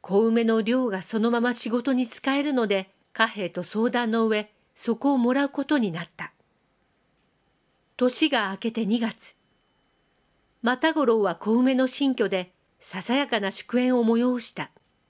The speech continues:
招かれてきたのは、島田たち三人のほか、久方町の五兵衛夫婦と長屋で親しくした者が五人、そして阿波屋貨幣という顔ぶれであっ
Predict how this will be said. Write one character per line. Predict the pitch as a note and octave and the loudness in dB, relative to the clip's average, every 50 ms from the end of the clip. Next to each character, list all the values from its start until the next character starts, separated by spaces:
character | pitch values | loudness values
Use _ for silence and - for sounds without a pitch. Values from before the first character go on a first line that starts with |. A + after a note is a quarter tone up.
| _ _ _ _ _ _ _ _ _ _ _ _ _ _ _ _ _ _ _ _ _ _ _ - | _ _ _ _ _ _ _ _ _ _ _ _ _ _ _ _ _ _ _ _ _ _ _ -2
招 | G#3+ A3+ A#3+ C#4 C#4 C#4+ | -2 0 0 0 0 0
か | E4+ E4 | 0 0
れ | D#4+ D4+ | 0 0
て | - B3 A3 | 0 0 -2
き | - - | -2 -2
た | - A#3 A3+ | -4 -2 -2
の | G#3+ G3+ | 0 0
は、 | G3 F#3 - - _ _ _ _ _ _ _ _ _ | -2 -2 -4 -6 _ _ _ _ _ _ _ _ _
島 | - - - A3 G#3+ A3+ A#3+ | -12 -8 -2 0 0 0 0
田 | A3+ B3 B3 | 0 -2 -4
た | - G#3+ - | -4 -8 -10
ち | - - | -10 -12
三 | - - A3+ A#3+ A#3+ B3+ | -8 -4 -2 0 0 2
人 | C4 C4+ A#3+ | 2 2 2
の | G#3 F3+ | 0 0
ほ | E3 F3+ F3 | -2 -6 -6
か、 | - - F3+ F3 - _ _ _ _ _ _ _ | -4 -4 -4 -4 -6 _ _ _ _ _ _ _
久 | - - - D4 C#4+ | -16 -8 -4 -2 -2
方 | C#4+ D#4 D4+ - D4+ | 0 -2 -2 -2 -2
町 | D4+ - A#3+ A3+ G#3 | 0 0 0 0 0
の | G3 F#3 F3+ F3 - - | 0 -2 -2 -4 -6 -6
五 | F#3+ G3+ C4+ C#4 | -2 0 0 0
兵 | - D4 B3 G3 | 2 0 0 -2
衛 | F#3+ | -2
夫 | D3 - - B3+ B3+ | -6 -6 -2 -2 -2
婦 | - - - - | -2 -4 -10 -6
と | - F3 E3 - _ - - - | -6 -6 -6 -6 _ -16 -8 -4
長 | G3+ G#3 G#3 G#3+ B3 | -2 -2 0 0 -2
屋 | A#3+ A#3+ A#3+ | 0 0 0
で | G3+ B3 A#3 | 0 0 -2
親 | A#3+ - - D4+ D4 | -2 -4 -4 -4 -4
し | - - | -4 -4
く | - B3 A3 | -4 -4 -4
し | - | 0
た | - A#3+ A3 | 0 0 0
者 | G#3+ A3+ A#3 A#3+ C4 A#3 | 2 2 2 2 2 2
が | G3+ F3+ | 0 -2
五 | - - F#3 | -4 -4 -2
人、 | F#3 G3 G#3 F3 D3+ _ _ _ _ _ _ _ _ _ - | -2 -2 -2 -4 -6 _ _ _ _ _ _ _ _ _ -16
そ | - - - A3+ | -6 -2 -2 -2
し | A3 - | -2 -2
て | - - A#3 A3+ A3+ _ _ - | -4 -2 -2 -4 -4 _ _ -2
阿 | A3+ A#3 B3 | 0 0 2
波 | D4 D4 | 2 0
屋 | C#4 A#3 G#3 G#3+ | 0 0 -4 -4
貨 | - - D4+ | -2 -2 -2
幣 | D#4 - F4 D#4+ - | 0 0 0 0 0
と | - G#3 G3+ | 0 0 2
い | G3 | 2
う | G3+ F#3+ | 0 -2
顔 | - - G3 G#3+ A3+ | -2 -2 -2 0 0
ぶ | G#3 G#3+ A#3 | 0 0 0
れ | A#3 - | 0 0
で | A#3 G#3+ | -2 -2
あ | G#3 | -4
っ | G3 | -4